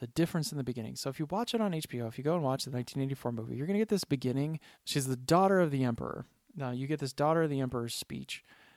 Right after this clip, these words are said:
at the beginning, kind of talking through, uh, you know, she gives this monologue about w-, kinda where things are. But if you, if you watched it on T V when it came out, there's this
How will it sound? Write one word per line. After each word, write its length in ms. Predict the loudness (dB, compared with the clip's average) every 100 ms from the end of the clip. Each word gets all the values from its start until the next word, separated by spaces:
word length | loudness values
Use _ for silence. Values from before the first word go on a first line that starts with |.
| -8
at 120 | -6
the 80 | -4
beginning, 560 | -2 2 2 2 0 -2
kind 180 | -2 -2
of 80 |
talking 440 | -2 -4 -4 -4 -6
through, 920 | -6 -2 2 4 4 2 0 -2 -6 -10
uh, 260 | -8 -8 -8 -8
you 120 | -8
know, 120 | -8
she 140 | -8 -4
gives 180 | -4
this 320 | -2 -4 -4 -6
monologue 640 | -2 2 4 4 4 2 0
about 360 | -2 0 0 -4 -12
w-, 160 | -12 -10
kinda 220 | -2 0 2
where 180 | 0
things 280 | 0 -2 -2
are. 240 | -2 -2 -6 -14 -20 -20 -4
But 200 | 0 2
if 200 | 0 0
you, 280 | 0 0 -4
if 160 | -6 -4
you 160 | -2
watched 380 | 2 4 4 0
it 80 | 0
on 220 | 0 0
T 240 | -2 -6 -6
V 460 | -4 -6 -6 -6
when 200 | -6 -4
it 100 | -6
came 280 | -4 -4 -2
out, 320 | -2 -2 -4 _ -20 -20 -20 -8
there's 320 | 2 4 4
this 480 | 2 0 0 0 -4